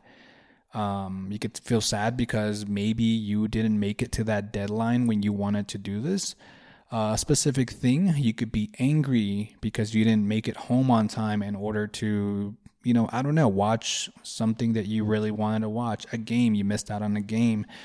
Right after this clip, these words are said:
Um, this is the first thing that came to my mind, but sadness, anger, or you could be anxious.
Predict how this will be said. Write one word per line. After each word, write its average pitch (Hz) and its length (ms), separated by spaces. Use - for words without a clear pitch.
Um, 98 560
this - 380
is 110 100
the 110 80
first - 300
thing 95 120
that 95 120
came 107 160
to 104 80
my 104 140
mind, 117 400
but 101 180
sadness, 139 880
anger, 120 540
or 120 80
you 123 140
could 123 180
be 117 180
anxious. - 800